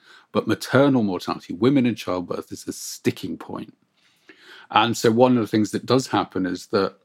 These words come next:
the, uh, the women's hospitals invest in scientific, uh,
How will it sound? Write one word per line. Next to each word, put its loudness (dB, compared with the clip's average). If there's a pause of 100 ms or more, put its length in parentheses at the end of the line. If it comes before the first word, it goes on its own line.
(1080)
the, 2
uh, 0 (200)
the 0
women's 4
hospitals -4 (100)
invest -2
in -2 (600)
scientific, -2 (120)
uh, -2